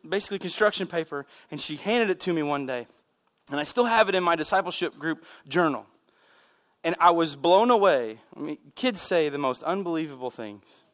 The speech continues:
at the un-, most unbelievable time. She's eight years old. She comes out to me and she goes, "I need you to read this." You know how eight-year-olds do. "I need you to read this."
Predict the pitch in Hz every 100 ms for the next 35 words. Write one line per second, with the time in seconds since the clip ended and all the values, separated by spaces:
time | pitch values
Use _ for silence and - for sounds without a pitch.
0 | _ _ _ 147 151 143 135 165 185 202
1 | 175 165 190 202 190 190 175 156 - 143
2 | 110 107 170 - 185 254 226 214 165 135
3 | 131 - - - 196 254 254 226 - 214
4 | 214 - - - 156 - 185 160 - -
5 | _ _ 151 220 190 196 160 143 113 98
6 | - - _ _ _ _ _ _ _ -
7 | 220 185 170 165 131 120 135 123 139 123
8 | 117 95 87 - -